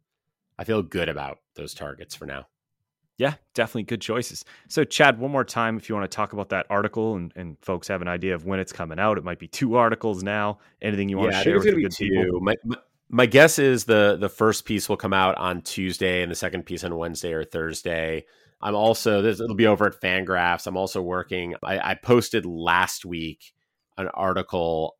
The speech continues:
Speaker 1: on starting pitcher arbitration targets.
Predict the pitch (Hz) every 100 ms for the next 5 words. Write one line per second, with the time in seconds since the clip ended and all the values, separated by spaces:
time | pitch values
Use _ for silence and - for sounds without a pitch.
0 | - 90 85 82 80 80 78 78 _ _
1 | _ _ _ _ _ - - 117 110 104
2 | - 107 - 104 95 92 92 - _ -
3 | 98 92 87 104 95 - 90 - 90 90
4 | 135 - - -